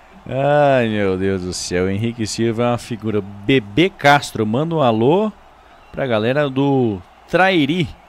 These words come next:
Ceará. É tantos recados que fica difícil até a gente ler aqui, porque é,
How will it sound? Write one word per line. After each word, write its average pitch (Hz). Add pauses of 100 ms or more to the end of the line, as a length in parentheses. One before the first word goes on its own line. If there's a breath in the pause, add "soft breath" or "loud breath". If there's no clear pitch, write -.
(140)
Ceará. 135 (760 loud breath)
É 104
tantos -
recados 127
que -
fica -
difícil 139
até 147
a 147
gente 175
ler 147
aqui, 120
porque 131 (880 loud breath)
é, 117